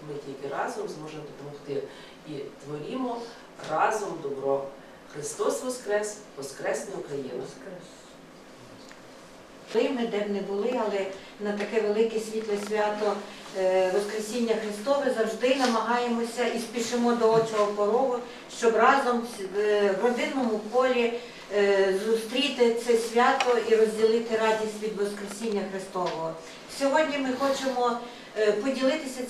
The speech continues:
Speaker 2: цією радістю, передати цю радість, частинку родинного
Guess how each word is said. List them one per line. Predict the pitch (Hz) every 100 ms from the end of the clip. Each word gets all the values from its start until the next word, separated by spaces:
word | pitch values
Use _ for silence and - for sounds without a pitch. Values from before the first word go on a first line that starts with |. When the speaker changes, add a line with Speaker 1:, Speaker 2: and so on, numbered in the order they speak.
| -
Speaker 2:
цією | 262 269 233
радістю, | 226 220 202 196 - 208
передати | 226 220 220 247 240 233 - - - - 233
цю | 220 226 208
радість, | 240 220 208 208
частинку | 247 240 330 311 277 269 -
родинного | 196 262 - 311 294 262